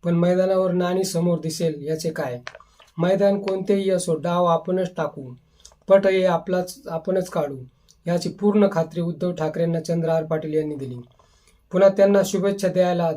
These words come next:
झाडून सर्व तालीम संघटना हजर होत्या. म्हणजेच मिरजला ठाकरेंची सभा नव्हती तर वस्तादांचा मेळावा होता.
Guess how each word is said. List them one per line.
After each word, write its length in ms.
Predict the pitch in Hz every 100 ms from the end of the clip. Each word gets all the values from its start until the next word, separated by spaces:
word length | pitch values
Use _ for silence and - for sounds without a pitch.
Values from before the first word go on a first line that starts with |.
| -
झाडून 460 | - 175 190 202
सर्व 320 | 185 185 185 180
तालीम 260 | 180 180 180
संघटना 640 | 175 170 170 165 165 165 165 - _ -
हजर 220 | 165 156 156
होत्या. 300 | 151 143 131 - _ _ _ - -
म्हणजेच 520 | 156 175 175 180 - - _ _ _ -
मिरजला 520 | 151 175 180 175 175
ठाकरेंची 560 | 175 156 151 170 170 160
सभा 260 | 165 165
नव्हती 260 | 165 160 165 160
तर 140 | 160 160 - _ -
वस्तादांचा 600 | 156 160 175 160 160 156 151
मेळावा 420 | 156 151 147 131
होता. 220 | 120 113